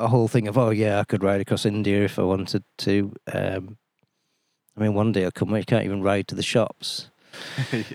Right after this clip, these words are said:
Speaker 1: So <laughs> there, there is that sense of, you know, the bigger things that you've always fancied to do, that,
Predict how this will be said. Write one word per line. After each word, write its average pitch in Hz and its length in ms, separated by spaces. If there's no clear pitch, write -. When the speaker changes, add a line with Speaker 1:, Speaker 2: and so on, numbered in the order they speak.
Speaker 1:
So 151 280
<laughs> - 440
there, 160 200
there 156 180
is 151 140
that 143 200
sense 143 320
of, - 360
you 135 120
know, 127 120
the 120 100
bigger 135 320
things 120 300
that 113 100
you've 101 120
always 107 280
fancied 113 440
to 98 80
do, 104 500
that, - 160